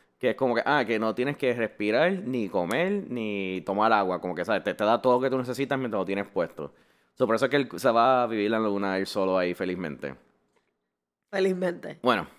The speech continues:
Speaker 1: no.
Speaker 2: Eh.
Speaker 1: Sí, sí, ¿cómo es? Sin, sin hambre.
Speaker 2: Ok.
Speaker 1: Exacto, ¿por qué no? Porque él to-,
Speaker 2: So,
Speaker 1: después
Speaker 2: nunca puede morir, solamente puede existir en,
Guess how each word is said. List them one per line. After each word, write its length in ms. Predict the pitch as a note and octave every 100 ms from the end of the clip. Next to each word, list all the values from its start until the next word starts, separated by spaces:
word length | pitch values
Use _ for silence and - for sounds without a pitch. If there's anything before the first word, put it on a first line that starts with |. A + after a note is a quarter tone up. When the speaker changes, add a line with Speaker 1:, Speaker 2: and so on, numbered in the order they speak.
| _
Speaker 1:
no. 120 | G#2+ G#2+
Speaker 2:
Eh. 120 | - - - _ - - - -
Speaker 1:
Sí, 240 | A3+ A#3
sí, 180 | C#4 A3
¿cómo 180 | G3+ G#3+
es? 100 | G#3+
Sin, 180 | F#3+ -
sin 220 | G3 E3+
hambre. 300 | D3 G#2 F2+ - - - - - -
Speaker 2:
Ok. 160 | A3+ G#3 F3+ D3+ - F3
Speaker 1:
Exacto, 300 | D3 D3+ C3+
¿por 100 | B2
qué 60 | C#3
no? 120 | C#3+
Porque 180 | B2 A#2+
él 140 | A2
to-, 140 | G2+ B2+
Speaker 2:
So, 80 | B2
Speaker 1:
después 380 | C3 - B3+ A3
Speaker 2:
nunca 260 | G3+ A3 G#3
puede 220 | G#3+ G#3+
morir, 420 | G#3 F#3 E3 D#3
solamente 560 | - F#3+ F#3+ G3 G3+ G#3
puede 140 | G#3+
existir 400 | G3 G#3 A#3+ A3
en, 260 | G3 F3